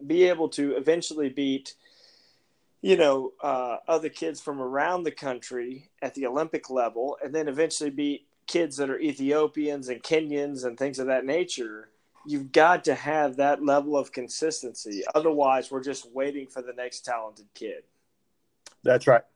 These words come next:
Speaker 2: Uh, uh, exactly right. I, I totally believe that.
Speaker 1: Yeah. I mean, it, it's unreal to me how many people don't get this sport. And I've even been told before that, "Well, as the head girls track coach, you know, you've got most of the talent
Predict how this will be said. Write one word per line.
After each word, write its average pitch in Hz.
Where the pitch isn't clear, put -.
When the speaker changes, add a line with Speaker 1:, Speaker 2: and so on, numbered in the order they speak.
Speaker 2:
Uh, 127
uh, 127
exactly 135
right. 110
I, 117
I 113
totally 123
believe 113
that. 98
Speaker 1:
Yeah. 117
I 143
mean, 139
it, 180
it's 175
unreal 202
to 165
me 156
how 160
many 170
people 151
don't 143
get 160
this 165
sport. 170
And 139
I've 165
even 170
been 143
told 151
before 156
that, 127
"Well, 175
as 147
the 143
head 170
girls 180
track 180
coach, 156
you 151
know, 147
you've 151
got 160
most 151
of 165
the 151
talent 151